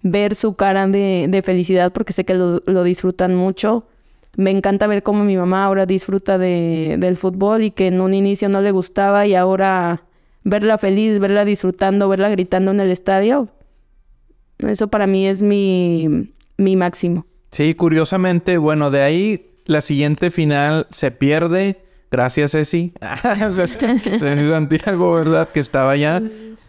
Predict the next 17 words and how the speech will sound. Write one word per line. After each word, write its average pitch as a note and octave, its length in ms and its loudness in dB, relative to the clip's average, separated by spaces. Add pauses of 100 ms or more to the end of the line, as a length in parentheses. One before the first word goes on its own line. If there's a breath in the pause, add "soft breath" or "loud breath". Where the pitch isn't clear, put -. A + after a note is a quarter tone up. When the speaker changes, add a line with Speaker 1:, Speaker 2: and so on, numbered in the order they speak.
(120)
Speaker 2:
Este, C#3+ 640 -2 (120)
se D3 160 -4
pierde D3 260 0
contra D#3 240 0
el C3+ 80 -2
América F#3 540 0
Speaker 1:
Sí. G3 100 -2
Speaker 2:
y D#3 80 0
luego C#3+ 280 2
viene, E3+ 440 0
ahorita D3 320 0
que F3 80 -2
dices E3 180 0
lo F3 120 2
de E3 60 0
la C#3 100 -2
familia, C#3+ 540 0